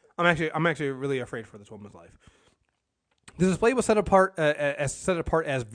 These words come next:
uh, West Virginia G O P Day, which the party advertised on Facebook as a day when Republicans take, take, take the rotunda. Uh, several, uh, Democrats objected to play and reportedly got into an argument with the House of, uh, House Sergeant at Arms,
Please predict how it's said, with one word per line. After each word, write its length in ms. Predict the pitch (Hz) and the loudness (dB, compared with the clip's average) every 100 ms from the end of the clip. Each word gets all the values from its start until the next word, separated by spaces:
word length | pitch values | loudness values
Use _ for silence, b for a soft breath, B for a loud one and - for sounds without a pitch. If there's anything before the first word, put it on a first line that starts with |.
| 135 | -4
uh, 140 | 131 113 143 | -4 -4 -4
West 200 | 160 - | -4 -4
Virginia 260 | 156 151 131 | -4 -4 -4
G 200 | 113 147 | -2 -2
O 80 | 123 | -2
P 260 | - 285 | 0 0
Day, 380 | 220 120 120 131 b b b b _ | 0 -2 -4 -10 b b b b _
which 220 | 151 - | -2 0
the 100 | 160 | -2
party 340 | 135 165 175 165 | 2 4 4 4
advertised 460 | 156 151 147 139 | 2 0 -2 0
on 100 | 131 | -2
Facebook 320 | 123 170 147 135 | -2 -2 -2 -4
as 80 | |
a 40 | 123 | -4
day 220 | 131 135 | -4 -2
when 160 | 131 123 | -2 -4
Republicans 320 | 127 127 127 | -4 -4 -6
take, 260 | 127 123 | -10 -10
take, 380 | - 135 - _ | -8 -8 -10 _
take 220 | - 123 | -8 -6
the 100 | 117 | -8
rotunda. 480 | 104 147 156 104 92 b b b b - | -8 -6 -6 -6 -12 b b b b 0
Uh, 400 | 131 127 127 131 | 2 4 2 2
several, 300 | 196 202 185 180 | 2 2 0 -2
uh, 120 | 151 | -2
Democrats 360 | 143 160 156 143 | 2 2 0 -2
objected 380 | 127 151 151 143 | -4 -8 -8 -8
to 100 | 127 | -4
play 240 | - 135 | -2 0
and 80 | 131 | -2
reportedly 400 | 123 151 139 131 | -2 -2 -2 -4
got 220 | 135 147 | -2 -2
into 200 | 139 127 | -4 -6
an 80 | 123 | -2
argument 400 | 160 196 175 151 | 2 4 4 0
with 180 | 135 127 | -4 -8
the 100 | 131 | -6
House 200 | 120 123 | -6 -8
of, 100 | 127 | -10
uh, 140 | 127 113 | -12 -6
House 220 | 143 - | -4 -4
Sergeant 320 | 123 107 120 | -6 -6 -8
at 40 | 156 | -2
Arms, 380 | 151 139 131 | 0 -2 -4